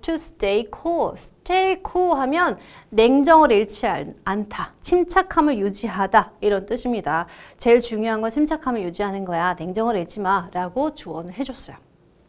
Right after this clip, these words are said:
두 번째, 윤호아, 너 그거 알아? 민수랑 유진이가 tie the knot 하면 매듭을 짓다죠. 요거 결혼하다라는 표현입니다. 매듭을 짓다, 결혼하다. 그러니까 매듭을 묶는 거예요. 어, 서로 결속된다라는 표현으로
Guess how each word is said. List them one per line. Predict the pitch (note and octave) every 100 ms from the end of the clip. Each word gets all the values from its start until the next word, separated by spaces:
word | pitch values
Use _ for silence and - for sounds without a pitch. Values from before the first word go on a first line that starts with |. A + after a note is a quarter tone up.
| _ _ _ _
두 | -
번째, | A#3 A3+ G3+ A#3+ C#4 - - - G#3+
윤호아, | G#3+ B3+ C4+ C4+
너 | B3
그거 | B3 A#3 C4
알아? | G#3+ A#3+ D4+
민수랑 | A3 B3 D#4 D#4+ E4 D4+ C#4 C#4
유진이가 | G#3 G#3+ C#4 A3+ A#3 C#4 - - - _ -
tie | - F#4+ G4+ G#4+ G4+
the | F#4
knot | D#4+ D4+ C#4 - D4
하면 | C#4+ D4
매듭을 | G3+ G3 A3 D4+ D4+ D4+
짓다죠. | B3+ - C4 B3 B3 D4 B3 A3
요거 | F#3 G#3
결혼하다라는 | G#3 G#3 G#3 A#3+ A#3 G#3 F#3 G3 C4
표현입니다. | - D4 C4+ F#3 - - _ _ _ _ _ _ _
매듭을 | F#3 F#3+ G3+
짓다, | G#3 - - B3+ B3+
결혼하다. | - G3+ G3+ E3+
그러니까 | F#3 G3+
매듭을 | F#3+ A3 B3+
묶는 | G3 G3 A3+ A#3+ C4
거예요. | A3+ F#3 E3+ G3
어, | A3+ D#4 - F3+
서로 | - D#4+ E4+
결속된다라는 | C4 G3+ A3+ C#4 D#4+ D4+ D4 C4+
표현으로 | C4 D#4 D4+ B3 D4+ -